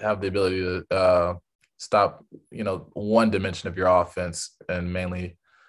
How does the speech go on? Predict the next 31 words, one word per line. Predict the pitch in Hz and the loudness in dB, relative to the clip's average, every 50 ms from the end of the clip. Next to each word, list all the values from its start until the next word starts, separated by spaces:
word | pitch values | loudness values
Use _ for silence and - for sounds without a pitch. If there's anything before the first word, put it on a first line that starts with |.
| _ _ - | _ _ -6
if | - 98 - - | -6 -6 -4 -4
it's | 95 - - - | -6 -4 -4 -2
gonna | - 104 98 | 0 0 0
be | 90 98 95 | 0 -2 -4
relied | 87 95 92 90 92 | -2 0 2 2 2
on | 90 90 | 2 0
Kenneth | 85 - 87 90 85 95 | -2 -2 -4 -4 -4 -2
Walker, | 90 90 90 87 87 - 90 85 | 2 2 2 2 2 -2 -8 -6
then | 85 85 85 | -6 -6 -6
they | 85 85 | -6 -8
could, | 85 - - 95 85 85 - - | -8 -4 -4 -4 -4 -4 -6 -2
uh, | 90 87 80 | 0 0 0
slow | 78 - - 95 90 | 0 -2 -4 -2 -2
him | 85 85 85 | -2 -2 -2
down. | 87 87 87 85 85 92 | -2 -2 -2 -2 -2 -2
But | 90 92 90 - | 0 0 2 2
I | - | 2
still | 104 - - - 123 | 0 0 4 4 4
like | 104 101 101 101 101 | 6 6 4 4 2
him | 101 95 92 | 0 -6 -4
there | 95 95 92 | -2 -4 -4
for | - 87 | -4 -6
the | 90 | -8
talent | 85 - - 90 92 98 104 - _ | -6 0 0 2 2 2 0 -2 _
perspective | - 110 107 - 104 101 - 107 95 | -8 -6 0 2 2 2 2 0 -4
and | 92 92 | -2 0
the | 87 69 | 0 0
upside | - 82 - - - 98 92 | 0 -2 -4 -2 0 0 0
that | 85 80 90 | 0 -2 -6
he | 95 | -6
could | - - 90 87 | -6 -8 -8 -8